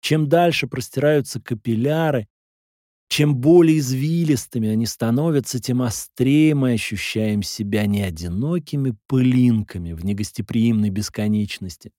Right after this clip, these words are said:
а полноправными потомками громадного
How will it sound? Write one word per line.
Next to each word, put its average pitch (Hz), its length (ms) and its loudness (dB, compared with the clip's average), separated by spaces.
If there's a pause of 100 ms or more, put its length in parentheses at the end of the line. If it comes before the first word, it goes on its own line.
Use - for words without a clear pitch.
а 85 140 -16
полноправными 110 1400 -2
потомками 101 800 -4
громадного 107 1040 -4